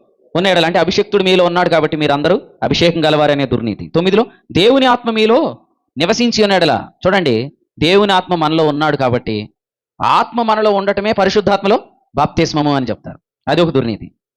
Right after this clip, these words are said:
ఇప్పుడు చూడండి, పరిశుద్ధాత్మలో బాప్తిస్మం అనే దానికి పరిశుద్ధాత్మను పొందడం అనే దానికి డిఫరెన్స్ ఉంది. For example,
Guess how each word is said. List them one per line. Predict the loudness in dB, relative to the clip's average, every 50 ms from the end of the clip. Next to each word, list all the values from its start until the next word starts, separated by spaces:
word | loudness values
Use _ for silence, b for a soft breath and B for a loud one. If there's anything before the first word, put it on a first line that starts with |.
| _ _ _ -2
ఇప్పుడు | 0 2 2
చూడండి, | 2 2 0 0
పరిశుద్ధాత్మలో | -2 -2 0 0 0 0 0 0 0 0 0 0
బాప్తిస్మం | 0 0 0 0 -2 -4 -4 -4 -4
అనే | -4 -2 0
దానికి | -2 -2 -2 -4 -4
పరిశుద్ధాత్మను | -4 -4 -4 -4 -4 -4 -2 -2 -2 -2 -4 -4
పొందడం | -4 -4 -4 -4 -4
అనే | -4 -4
దానికి | -4 -6 -4 -4
డిఫరెన్స్ | -4 -2 -2 -2 -2 -2 -6
ఉంది. | -10 -14 -10 -4 -2
For | -2 -2 0
example, | 0 -2 0 -2 -4